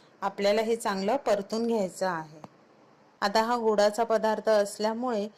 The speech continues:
मी ह्याच्यात चिमूटभर मीठ ॲड केलेलं आहे आणि हा भात चांगला परतून घ्यायचा आहे. आता ह्यामध्ये मी एक वाटी तांदळासाठी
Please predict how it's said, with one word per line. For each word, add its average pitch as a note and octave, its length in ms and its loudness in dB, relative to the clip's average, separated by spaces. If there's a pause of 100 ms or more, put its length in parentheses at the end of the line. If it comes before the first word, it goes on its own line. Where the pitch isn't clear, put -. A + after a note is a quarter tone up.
(320)
मी A3+ 200 0
ह्याच्यात A3 360 0 (340)
चिमूटभर G#3+ 560 0
मीठ A3+ 420 0
ॲड F#3 260 2 (100)
केलेलं F3 380 0
आहे D#3+ 300 -2 (600)
आणि A3+ 260 -2
हा A#3+ 200 -2
भात G#3 340 0
चांगला G#3+ 380 0 (200)
परतून A3 420 0
घ्यायचा F#3+ 380 -4
आहे. D#3 300 -8 (680)
आता G#3 200 0
ह्यामध्ये A#3 560 0
मी A3+ 260 -4
एक G#3+ 280 -2
वाटी A#3 260 0
तांदळासाठी A3 840 -2